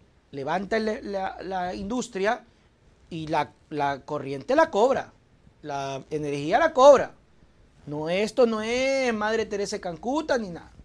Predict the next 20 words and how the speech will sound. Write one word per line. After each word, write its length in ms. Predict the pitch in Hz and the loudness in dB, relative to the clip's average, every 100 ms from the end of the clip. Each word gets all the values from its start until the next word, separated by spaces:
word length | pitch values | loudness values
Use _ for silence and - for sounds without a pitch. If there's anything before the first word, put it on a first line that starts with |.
| - - - - - - - - - - - - - - - - - | -20 -20 -20 -20 -20 -20 -20 -20 -20 -20 -18 -10 -10 -10 -20 -20 -20
Así 180 | - 165 | -12 -2
que 100 | 180 | 0
bueno, 180 | 156 - - - - - | 0 -2 -20 -20 -14 -4
ahí 120 | 190 | -4
está. 200 | 180 123 | -2 -2
Vamos 220 | 180 208 | 0 0
a 40 | 208 | 4
ver 280 | 233 233 - - - - - | 4 4 -2 -20 -20 -20 -8
por 140 | 180 190 | -4 -2
dónde 220 | 220 214 | 0 0
va 100 | 226 | 0
el 100 | 202 | 2
tema 360 | 269 254 254 - _ _ _ _ _ _ _ _ - - - | 2 4 2 0 _ _ _ _ _ _ _ _ -20 -18 -14
y 100 | 165 | -6
qué 160 | 208 | -4
sectores 480 | 208 190 220 220 202 | -2 -4 -2 0 0
son 140 | 202 | 0
los 100 | 208 | -2
que 100 | - | -6
terminarían 640 | 170 160 160 165 196 190 | -6 -6 -6 -2 -2 -2